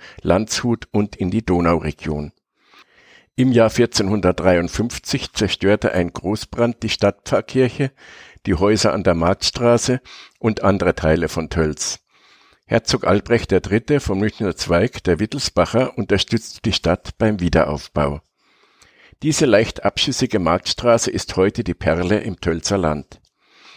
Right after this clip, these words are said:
Stattliche, mit Lüftelmalerei verzierte Kaufmanns- und Patrizierhäuser reihen sich aneinander. Das Stadtmuseum steht im oberen Bereich und diente in der Fernsehserie Der Bulle von Tölz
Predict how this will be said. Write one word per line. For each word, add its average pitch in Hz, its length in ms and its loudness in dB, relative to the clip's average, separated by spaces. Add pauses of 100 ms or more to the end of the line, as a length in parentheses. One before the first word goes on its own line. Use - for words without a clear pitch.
(380)
Stattliche, 135 680 2
mit 104 200 -2
Lüftelmalerei 107 960 0
verzierte 104 540 -2
Kaufmanns- 101 580 0
und 82 120 -6
Patrizierhäuser 117 1040 -2 (300)
reihen 95 320 2
sich - 240 -6
aneinander. 78 640 -2 (840)
Das 95 120 0
Stadtmuseum 123 720 0
steht 107 280 -2
im 98 100 -2
oberen 123 440 -2
Bereich 113 600 2
und 95 200 -6
diente 113 260 0
in 85 140 -2
der 82 140 0
Fernsehserie 113 840 2
Der 90 140 0
Bulle 95 300 -2
von 78 240 -6
Tölz 110 420 0